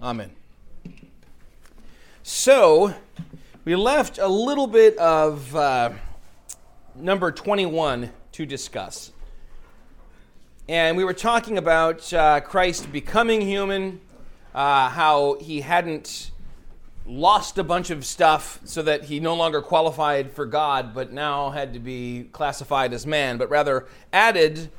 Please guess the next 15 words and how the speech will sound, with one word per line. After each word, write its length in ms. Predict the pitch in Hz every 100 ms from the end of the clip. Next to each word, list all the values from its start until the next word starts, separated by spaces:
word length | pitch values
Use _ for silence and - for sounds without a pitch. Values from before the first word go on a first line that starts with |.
| - -
uh, 140 | 139 139
took 280 | - 202
on 300 | 208 220 233
to 80 | 190
himself 560 | 165 151 - 147 139 139
a 100 | 131
human 380 | 151 180 165 156
nature, 300 | 147 151 151
a 100 | 139
reasonable 640 | 175 202 185 165 160 156
soul, 720 | - - 190 196 196 196 190
and 260 | 143 147 139
a 160 | 135 127
true 300 | - 196 180
body. 460 | 147 135 139 135